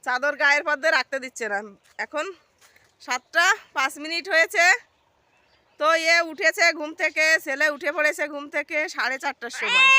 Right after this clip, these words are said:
তো তখন আমি ওকে দুধ গরম করে খাইয়ে দিয়েছি। তো দেখো এখন ওই যে আর সকালবেলা ঘুমোলো না, ওই যে মাঝে মাঝে কাশি হচ্ছে ঠান্ডার কারণে।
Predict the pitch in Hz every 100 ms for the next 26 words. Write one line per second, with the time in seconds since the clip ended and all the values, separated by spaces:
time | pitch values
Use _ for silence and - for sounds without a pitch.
0 | 539 539 494 _ _ _ - 294 302 285
1 | 277 311 311 320 320 330 330 392 381 262
2 | 302 240 277 285 302 294 294 285 254 285
3 | 302 311 311 370 427 523 _ _ _ _
4 | _ _ _ _ _ _ _ _ _ -
5 | 285 302 311 359 349 381 - - 302 254
6 | 302 311 311 311 285 320 359 - 262 262
7 | 285 294 277 277 277 302 311 302 330 -
8 | _ _ _ - 214 214 254 370 _ _
9 | _ _ _ _ _ _ _ _ 214 226
10 | 254 262 277 277 339 285 311 277 - -
11 | 311 466 523 - - - 220 226 262 277
12 | 311 302 311